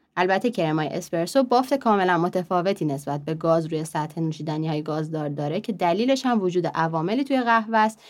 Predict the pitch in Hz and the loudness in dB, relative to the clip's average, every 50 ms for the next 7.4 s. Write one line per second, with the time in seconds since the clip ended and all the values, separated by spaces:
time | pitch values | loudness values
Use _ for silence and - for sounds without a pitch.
0 | - - - _ - 190 185 180 - 190 185 190 220 254 269 277 262 - - 196 | -20 -20 -10 _ -2 0 0 0 0 0 0 2 2 2 2 2 2 2 0 -2
1 | 190 - - 185 220 - 220 202 190 170 - 147 143 123 110 113 98 104 127 135 | 0 0 0 0 0 0 0 0 0 0 -4 -4 -4 -4 -4 -4 -6 -6 -6 -6
2 | 131 147 156 127 113 180 - _ _ _ _ _ - - 294 285 320 294 294 294 | -8 -8 -10 -10 -12 -14 -18 _ _ _ _ _ 2 2 4 6 6 4 4 4
3 | - 294 285 285 277 - - 381 427 440 - - 247 214 196 202 - 233 208 220 | 2 2 2 2 2 0 0 0 0 0 0 0 0 0 0 0 -2 -2 0 0
4 | 240 294 - - 302 277 262 262 269 254 254 214 196 190 185 180 170 208 190 190 | 0 0 0 2 2 4 4 4 2 2 4 2 2 2 2 -2 -4 -2 -2 0
5 | 185 185 - 247 254 240 233 - 240 202 196 190 190 - - 196 202 254 349 359 | -2 0 2 2 2 2 2 2 2 2 2 2 0 0 0 2 4 4 4 4
6 | 339 277 - - - 233 220 214 - 254 247 - - 175 147 165 - - 165 156 | 4 2 2 4 4 4 4 4 0 -2 -2 -2 -2 -2 -2 -2 -2 -4 -4 -4
7 | 156 - 165 151 151 - - | -4 -4 -4 -4 -4 -6 -8